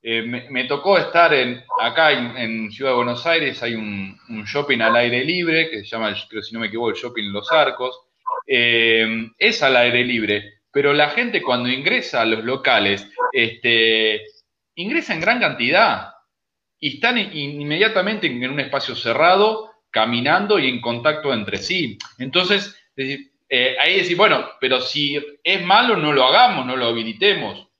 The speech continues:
Pero si lo habilitamos esto, ¿por qué no el teatro con unos recursos y protocolos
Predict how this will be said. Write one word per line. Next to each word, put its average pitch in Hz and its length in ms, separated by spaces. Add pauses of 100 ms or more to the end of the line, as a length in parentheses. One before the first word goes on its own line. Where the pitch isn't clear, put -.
(160)
Pero 117 180
si 123 140
lo 135 80
habilitamos 165 580
esto, 117 440 (120)
¿por 135 380
qué 190 300
no 190 440 (220)
el 120 200
teatro 170 640 (240)
con 151 220
unos 202 240
recursos 185 520
y 190 60
protocolos 220 560